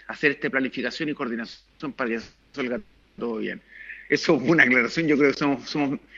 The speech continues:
estamos bendecidos por una, una suerte de tener un, una umbra total de nuestro corredor,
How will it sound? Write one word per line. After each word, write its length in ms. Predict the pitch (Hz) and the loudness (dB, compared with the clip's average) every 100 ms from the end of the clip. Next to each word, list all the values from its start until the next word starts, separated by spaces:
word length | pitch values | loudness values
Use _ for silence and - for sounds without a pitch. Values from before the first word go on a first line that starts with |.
| - - - | -18 -20 -10
estamos 300 | 135 - 160 | -4 2 4
bendecidos 500 | 147 143 135 - 185 | 6 6 6 10 8
por 140 | 185 175 | 10 6
una, 120 | 175 | 4
una 200 | 175 175 | 2 0
suerte 400 | - 202 175 190 | 2 2 2 2
de 60 | 170 | 4
tener 140 | 170 | 4
un, 120 | 170 | 2
una 220 | - 170 165 | 2 2 6
umbra 260 | 180 165 | 6 6
total 300 | 147 139 165 | 6 6 6
de 80 | 185 | 4
nuestro 300 | 185 185 196 | 2 2 0
corredor, 400 | 180 175 190 | 2 2 2